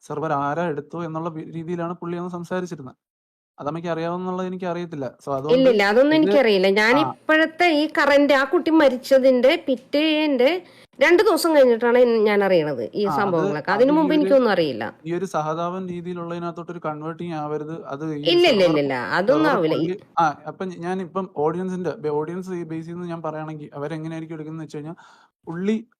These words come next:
Speaker 1: ആ, സ്നേഹിച്ച, ഇപ്പൊ ആശിച്ച് മോഹിച്ചൊരു സെർവർ ഉണ്ടാക്കി, പുള്ളിക്ക് അത്
Speaker 2: അതെ.
Speaker 1: പറ്റിയില്ല, പുള്ളി അത്രയും പൈ-, പൈസ അതിനകത്ത് ഇൻവെസ്റ്റ് ചെയ്തു. So പുള്ളി എന്തായാലും ഹെൽപ്പ് ചെയ്യണം. അപ്പൊ ഈ സെർവർ ഏതാ, അല്ലെങ്കിൽ സെർവർ, ആ, അതിനകത്ത് കയറി കളിക്കണം, അല്ലെങ്കിൽ അതിനകത്തോട്ട്, ആ, നമുക്കും കൂടി കുറച്ച് കോൺട്രിബ്യൂട്ട് ചെയ്യാം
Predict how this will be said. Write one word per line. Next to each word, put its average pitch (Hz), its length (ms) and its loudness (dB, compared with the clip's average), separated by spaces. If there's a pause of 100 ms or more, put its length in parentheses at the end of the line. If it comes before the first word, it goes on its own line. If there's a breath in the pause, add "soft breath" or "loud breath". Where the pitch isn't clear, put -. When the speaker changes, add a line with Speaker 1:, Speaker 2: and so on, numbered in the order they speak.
(120)
Speaker 1:
ആ, 151 380 -2
സ്നേഹിച്ച, 165 500 -10
ഇപ്പൊ 151 280 -6
ആശിച്ച് 156 320 -6
മോഹിച്ചൊരു 156 340 -10
സെർവർ 151 300 -6
ഉണ്ടാക്കി, 131 440 -12
പുള്ളിക്ക് 165 260 -4
അത് 170 60 0
Speaker 2:
അതെ. - 80 -4
Speaker 1:
പറ്റിയില്ല, 143 280 -8
പുള്ളി 151 220 -8
അത്രയും 156 340 -8
പൈ-, 147 180 -10
പൈസ 139 280 -10
അതിനകത്ത് 147 260 -10
ഇൻവെസ്റ്റ് 139 300 -10
ചെയ്തു. 127 280 -12 (460 soft breath)
So 170 80 -10
പുള്ളി 165 200 -6
എന്തായാലും 156 360 -6
ഹെൽപ്പ് 143 220 -8
ചെയ്യണം. 135 340 -8 (260 soft breath)
അപ്പൊ 151 180 -8
ഈ 180 40 -6
സെർവർ 165 400 -4
ഏതാ, 135 360 -8
അല്ലെങ്കിൽ 156 240 -10
സെർവർ, 156 340 -6
ആ, 139 680 -8
അതിനകത്ത് 147 380 -8
കയറി 151 240 -8
കളിക്കണം, 139 440 -8 (220 soft breath)
അല്ലെങ്കിൽ 156 220 -8
അതിനകത്തോട്ട്, 151 400 -6
ആ, 143 180 -4
നമുക്കും 143 340 -10
കൂടി 156 140 -8
കുറച്ച് 147 320 -8
കോൺട്രിബ്യൂട്ട് 143 520 -8
ചെയ്യാം 147 320 -10